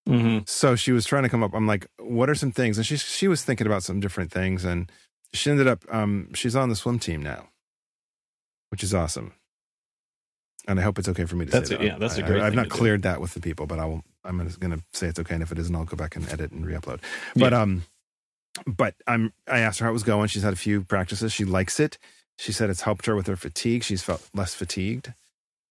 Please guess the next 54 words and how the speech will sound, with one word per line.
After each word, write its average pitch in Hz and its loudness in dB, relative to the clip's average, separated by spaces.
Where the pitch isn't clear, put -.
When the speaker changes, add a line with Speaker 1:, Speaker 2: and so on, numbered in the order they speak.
Speaker 2:
And 107 6
I 104 6
Speaker 1:
Mm-hmm. - 4
Speaker 2:
think 107 0
it, 90 0
um, 87 -2
it 92 -6
gives 98 -2
her 98 -2
something 82 -4
to 90 0
do 90 0
with 90 0
her, 82 -2
her 90 -2
energy, 104 2
you 98 -2
know, 104 2
like, 90 -2
with 92 -4
her 87 0
Speaker 1:
Yeah. 104 4
Speaker 2:
time. 104 0
Like, 117 4
that's 156 0
the 139 4
one 139 4
thing 123 4
that 101 4
kids 110 2
have 110 2
is 92 -4
they 110 2
have 110 2
a - 2
lot 101 2
of 90 -4
time. 107 2
And 107 0
I, - -6
I'm 110 -2
all 123 4
for, 117 2
like, 92 2
just - -6
random 95 2
free 92 -2
time 123 0
stuff. 156 -2
But 117 4
I 113 4
think - 0
with 120 0
the 101 2